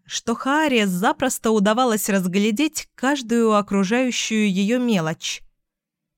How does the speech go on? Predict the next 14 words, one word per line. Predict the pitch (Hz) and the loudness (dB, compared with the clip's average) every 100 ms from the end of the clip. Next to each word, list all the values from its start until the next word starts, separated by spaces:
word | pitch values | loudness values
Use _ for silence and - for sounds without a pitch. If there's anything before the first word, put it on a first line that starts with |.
| _ _ _ _ _ _ | _ _ _ _ _ _
Свет | - 196 247 233 | -4 0 0 0
завораживал, | 202 226 208 202 214 190 160 147 135 185 | -2 0 0 0 -2 -2 -4 -4 -6 -8
пленял, | - 196 175 175 185 170 196 - _ _ _ _ _ | 0 2 2 2 0 -2 -10 -18 _ _ _ _ _
и | - 180 | -4 -4
девушка | 170 269 277 - - 226 | -2 -2 -2 -6 -4 0
ненадолго | 220 202 202 202 185 254 262 226 240 | 4 4 4 2 0 0 0 -2 -2
замерла, | 202 233 254 247 202 170 143 - | 0 0 0 0 2 2 0 -2
окунувшись | 202 202 247 214 165 - 165 - | -6 -4 0 0 0 -6 -6 -4
в | 175 | 0
него, | 185 214 277 | 2 2 -2
как | 208 - | -4 -6
в | - | -6
приятный | 190 202 240 220 233 | -2 0 -2 -2 -4
сон. | - 170 147 165 | -4 -6 -6 -8